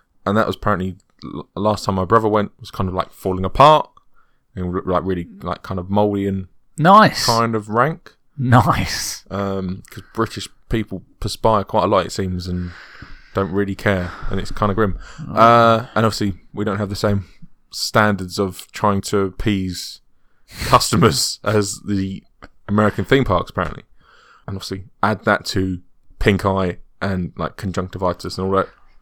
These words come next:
Speaker 1: other stuff that you can get from V R.
Speaker 2: Not a great recipe for
Speaker 1: No.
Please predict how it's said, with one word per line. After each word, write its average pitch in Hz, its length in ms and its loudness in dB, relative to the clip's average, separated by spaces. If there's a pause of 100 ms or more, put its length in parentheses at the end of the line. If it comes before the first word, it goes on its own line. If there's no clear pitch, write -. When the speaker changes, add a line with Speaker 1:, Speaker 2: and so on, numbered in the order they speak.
(480)
Speaker 1:
other 110 160 8
stuff 107 320 2
that 107 60 -4
you 98 60 -4
can 104 80 -2
get 101 120 0
from 104 140 -6
V 123 160 4
R. 139 220 10
Speaker 2:
Not 139 140 6
a 123 40 4
great 127 300 8
recipe 98 600 4
for 101 60 2
Speaker 1:
No. 117 200 8